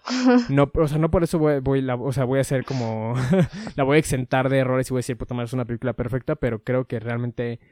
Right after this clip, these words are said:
Speaker 2: el, como que el, no está tan abierta a, a ser tan particular en ese tipo de errores que tendría una película,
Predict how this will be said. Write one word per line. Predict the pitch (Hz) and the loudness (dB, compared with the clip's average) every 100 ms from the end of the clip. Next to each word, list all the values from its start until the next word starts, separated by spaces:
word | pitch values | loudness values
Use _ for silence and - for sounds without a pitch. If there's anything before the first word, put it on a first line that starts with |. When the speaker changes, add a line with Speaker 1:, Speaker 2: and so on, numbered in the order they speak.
| _ _ | _ _
Speaker 2:
el, | 131 120 117 110 110 107 - _ | -4 -2 -2 -4 -4 -8 -10 _
como | - 113 110 | -8 -6 -6
que | 110 | -8
el, | 110 107 _ _ _ | -8 -14 _ _ _
no | - 131 143 160 | -6 0 4 4
está | - 175 | 4 0
tan | - 165 165 | 2 2 4
abierta | 147 151 143 143 131 120 | 4 4 4 0 0 0
a, | 113 | -4
a | - 131 | -6 -4
ser | - 127 | -2 0
tan | 143 131 | 0 0
particular | 131 123 117 127 120 | -2 -2 -4 -2 -2
en | 123 | -2
ese | 117 123 | -4 -8
tipo | 120 123 | -4 -2
de | 113 | 0
errores | 117 120 | -2 -4
que | - | -6
tendría | 123 117 120 | -6 -4 -2
una | 117 | -4
película, | - 110 113 123 117 107 104 | -4 -6 -4 -2 -2 -2 -6